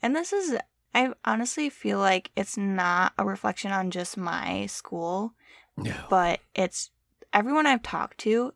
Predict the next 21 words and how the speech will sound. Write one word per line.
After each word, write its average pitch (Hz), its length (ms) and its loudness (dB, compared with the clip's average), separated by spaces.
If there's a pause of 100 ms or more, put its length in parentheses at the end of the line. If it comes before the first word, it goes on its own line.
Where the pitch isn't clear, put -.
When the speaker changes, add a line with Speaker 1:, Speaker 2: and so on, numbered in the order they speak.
Speaker 1:
is 185 160 -2
like, - 160 -4
"College - 320 -4
is 202 160 -8
a 220 40 -8
scam." 202 420 -10 (440)
You 226 120 2
know, 220 300 4
Speaker 2:
Mm-hmm. 90 380 -8
Speaker 1:
I 233 80 4
mean, 294 160 2
un-, 311 200 0
unless 311 280 0
you're, 403 100 2
like, 370 120 0
a 240 40 4
doctor - 520 -4
or 190 140 -4
something, 226 480 -8
<laughs> - 260 0
like, 302 260 8